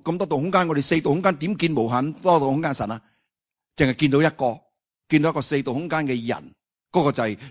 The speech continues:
道成肉身嘅耶穌，係佢復活嘅身體。你可以摸佢釘痕嘅，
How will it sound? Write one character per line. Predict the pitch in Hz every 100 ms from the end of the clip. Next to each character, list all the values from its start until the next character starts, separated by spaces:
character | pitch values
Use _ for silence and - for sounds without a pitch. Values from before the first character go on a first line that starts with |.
| -
道 | 143 113 117 -
成 | - - 101 98
肉 | 110 -
身 | 143 123
嘅 |
耶 | 104 90
穌， | 85 123
係 | 110
佢 | 110 120 - _
復 | 143 117 - _
活 | - 113
嘅 | 127
身 | 117 139
體。 | 123 147
你 | 131
可 | 135 - - 160
以 | 139
摸 | 107 120
佢 | 120
釘 | 131 127
痕 | 82
嘅， | 82 107 123